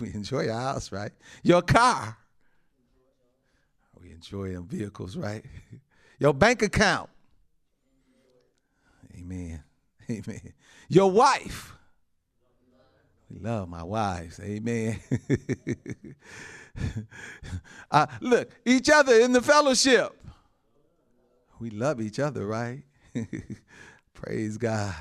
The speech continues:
Your children. Love 'em. Amen. Thank you, Jesus. Hallelujah, Lord. Thank you, Lord Jesus. What about your neighbor?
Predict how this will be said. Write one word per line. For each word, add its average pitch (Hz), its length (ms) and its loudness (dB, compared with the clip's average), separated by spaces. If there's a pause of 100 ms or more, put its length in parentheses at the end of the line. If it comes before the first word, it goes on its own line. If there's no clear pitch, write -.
(500)
Your 127 140 4
children. 131 760 4 (1600)
Love 98 300 -12
'em. - 80 -20 (640)
Amen. 92 500 -16
Thank - 300 -14
you, 101 80 -10
Jesus. 92 640 -14 (560)
Hallelujah, 107 680 -4
Lord. 92 360 -2 (100)
Thank 120 280 -4
you, 117 100 0
Lord 101 360 -2
Jesus. 92 560 -6 (460)
What - 100 2
about 123 240 4
your 110 100 4
neighbor? 113 400 0